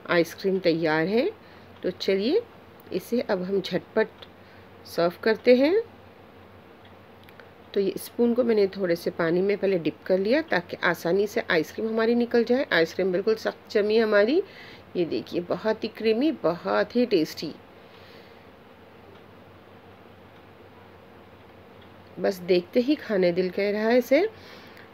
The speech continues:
तो देखा आपने, mango आइसक्रीम बनाना कितना आसान है और बिल्कुल आसानी से ये market की तरह घर में हमारे तैयार हो जाती है।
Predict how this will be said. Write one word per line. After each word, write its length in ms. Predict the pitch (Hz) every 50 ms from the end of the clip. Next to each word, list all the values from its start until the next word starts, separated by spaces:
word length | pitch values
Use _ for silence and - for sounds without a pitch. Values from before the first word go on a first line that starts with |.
| -
तो 80 | - 196
देखा 300 | 170 180 175 175 - 247
आपने, 360 | 269 262 - - 294 349 403 403 -
mango 320 | - - 208 180 175 196 202
आइसक्रीम 360 | 196 196 196 - - 208 214
बनाना 240 | 208 202 202 208 220 226
कितना 420 | - 190 - 190 180 185 202 214 - 226
आसान 400 | 214 202 - - 214 214 214 220
है 180 | 254 330 403 453 - - - - - - - - - - - - - - - - - - - - - - -
और 160 | - 180 180 175
बिल्कुल 360 | 185 233 262 254 - 302 - - -
आसानी 460 | 170 165 160 - 202 220 269 320 339 311
से 140 | - 254 214
ये 280 | 185 180 175 170 170 170
market 440 | 185 185 170 151 143 - - 170 -
की 140 | - 180
तरह 200 | 175 180 185 208
घर 200 | 196 180 175 175
में 120 | 160 170 180
हमारे 400 | 170 180 175 165 170 202 269 403 - - - - - - -
तैयार 360 | - 185 165 151 156 156 170 180
हो 80 | 185 175
जाती 380 | - 202 196 185 - 208 233
है। 160 | 254 311 403